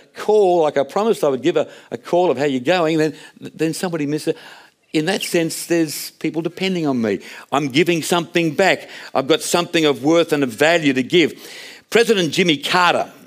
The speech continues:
the thirty-ninth president of America, he was the president between nineteen seventy-seven and nineteen eighty-one, just one term. Uh, I mean, could you get a role in the world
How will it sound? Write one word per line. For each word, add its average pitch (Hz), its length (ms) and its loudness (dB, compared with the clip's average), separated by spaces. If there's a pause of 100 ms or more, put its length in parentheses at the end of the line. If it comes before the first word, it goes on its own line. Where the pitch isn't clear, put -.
the 120 140 -2
thirty-ninth 151 520 2
president 139 360 0
of 120 80 0
America, 135 520 2
he 117 120 0
was 117 160 0
the 113 40 -2
president 139 340 -2
between 117 220 -2
nineteen 135 220 0
seventy-seven 135 640 -2 (200)
and 113 120 -2
nineteen 131 240 2
eighty-one, 123 400 0
just 104 140 -4
one 127 220 0
term. 120 260 -2 (680)
Uh, 120 120 -6 (480)
I 151 60 0
mean, 156 180 -2 (260)
could 170 160 -2
you 165 80 2
get 208 300 0 (640)
a 131 100 2
role 147 440 2
in 131 200 -2
the 120 100 2
world 113 800 0